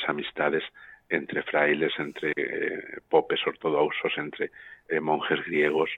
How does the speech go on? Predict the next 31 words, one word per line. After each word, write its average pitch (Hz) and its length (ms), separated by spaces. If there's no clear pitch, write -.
eh, 80 80
perdón, 76 240
armenios. 78 520
O - 40
sea, 80 200
hay, 87 140
hay 92 100
muy 98 180
buena 82 280
relación 73 500
y - 80
nos 80 140
conocemos 78 560
todos, 82 340
y - 120
cuando 78 640
ha 80 40
habido, 82 560
pues, 80 260
el 76 180
fallecimiento 80 680
de 82 120
algún 82 360
miembro 82 340
de 76 180
una 78 180
de 78 60
estas - 320
tres - 180
comunidades, 78 560
las 78 200